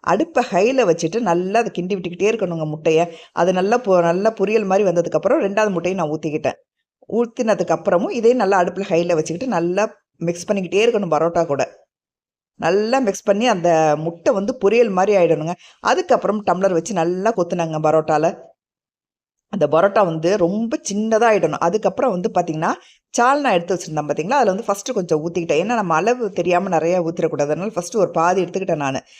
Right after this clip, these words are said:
நல்லா மிக்ஸ் பண்ணிக்கிட்டேங்க. அதுக்கப்புறம் டேஸ்ட் பண்ணி பார்க்கும்போது சால்னா பத்தல. பேலன்ஸ் இருக்க சால்னாவே எடுத்து நான் கொட்டிட்டேன். கொட்டிட்டு நல்லா மிக்ஸ் பண்ணிக்கலாம்.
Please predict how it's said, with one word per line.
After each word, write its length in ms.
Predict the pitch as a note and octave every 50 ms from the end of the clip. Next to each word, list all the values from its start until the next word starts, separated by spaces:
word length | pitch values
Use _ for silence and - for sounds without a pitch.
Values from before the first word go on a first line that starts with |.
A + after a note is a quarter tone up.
| - _
நல்லா 240 | - - E3+ F#3 G3+
மிக்ஸ் 280 | G3+ F#3 F3 F3 - -
பண்ணிக்கிட்டேங்க. 400 | F#3 F3 E3+ E3+ E3+ E3+ E3+ F3+ E3
அதுக்கப்புறம் 360 | E3+ E3+ F#3 F3+ G#3+ A3 G#3+ G3+
டேஸ்ட் 240 | G3+ G#3 - -
பண்ணி 140 | F#3+ F#3 F#3
பார்க்கும்போது 480 | F#3+ F3+ E3+ E3+ E3 D#3+ D#3+ E3+ A3 C#4+ C#4 C#4+ - - -
சால்னா 300 | G3 F3+ F#3 F#3+ G3 F3+
பத்தல. 360 | - D#3+ D#3 D#3+ D#3 D3 - - - - - - - D#3+
பேலன்ஸ் 340 | F#3 G#3 A#3+ B3+ B3 A#3+ -
இருக்க 220 | G3 F3+ D#3+ E3 -
சால்னாவே 380 | F#3 E3+ F3 F3 E3+ F3 G3 G#3 F3+
எடுத்து 220 | E3+ - G3 F3
நான் 160 | D#3 D3+ -
கொட்டிட்டேன். 360 | D3+ D3+ E3 D#3 D3+ - - - - _ _ _
கொட்டிட்டு 380 | - F3+ F3+ G3+ A3 A3 G#3+ F3+
நல்லா 240 | E3 F3 F#3+ G#3 A3+
மிக்ஸ் 260 | G#3+ F#3 E3+ - - F#3
பண்ணிக்கலாம். 380 | E3 D3+ C3+ C3+ C3+ B2+ C3